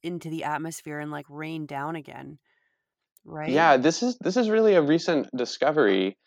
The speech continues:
Speaker 1: We did a show on it. Um, we've got two of them, actually. Uh, there's been two researchers that have went up to the Arctic and,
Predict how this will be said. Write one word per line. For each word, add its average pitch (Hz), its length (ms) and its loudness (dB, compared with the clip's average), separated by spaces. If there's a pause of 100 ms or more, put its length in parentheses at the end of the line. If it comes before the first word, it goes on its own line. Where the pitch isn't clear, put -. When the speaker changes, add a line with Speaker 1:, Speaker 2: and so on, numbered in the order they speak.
(180)
Speaker 1:
We 240 60 -14
did 285 140 -8
a 294 60 -16
show 302 200 -2
on 196 120 0
it. 180 220 -6
Um, 185 460 -4 (420)
we've 214 220 -10
got 208 180 -4
two 269 180 -6
of 285 60 0
them, 165 140 -2
actually. - 480 -10
Uh, 165 140 -2
there's 170 200 -8
been 180 140 -6
two 202 180 -10
researchers 175 480 -10
that 160 120 -10
have 147 120 -12
went 156 140 -6
up - 160 -8
to 156 60 -14
the 156 120 -8
Arctic 147 340 -10
and, 147 180 -10